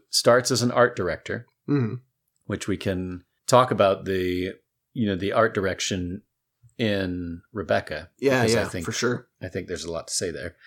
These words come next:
Speaker 1: So he starts as an art director, becomes a director in the, in, of silent film in the British film industry, starts to become a success,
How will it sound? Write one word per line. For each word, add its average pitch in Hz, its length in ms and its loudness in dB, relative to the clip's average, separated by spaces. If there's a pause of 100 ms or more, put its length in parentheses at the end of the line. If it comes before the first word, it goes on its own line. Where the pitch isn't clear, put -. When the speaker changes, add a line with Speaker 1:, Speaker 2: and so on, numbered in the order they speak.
(560)
Speaker 1:
So - 160 -2
he 110 100 2
starts 151 380 6
as 120 100 2
an 110 80 0
art 127 160 2
director, 117 380 4
becomes 139 840 0 (160)
a 123 80 2
director 117 420 4
in 107 140 2
the, 104 260 2
in, 101 240 0
of 95 240 -2 (320)
silent 123 420 4
film 127 380 0 (240)
in 101 600 -2 (160)
the 107 120 -2
British 110 320 2
film 104 240 2
industry, 110 480 -6 (320)
starts - 400 2
to - 100 -6
become 107 300 2
a 95 40 -2
success, 131 600 0